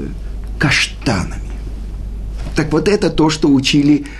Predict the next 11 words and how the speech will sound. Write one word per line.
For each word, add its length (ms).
э, 600
богатые 540
бедных. 420
Больше 360
того, 360
те, 160
кто 840
не 180
находились 600
на 120
таком 420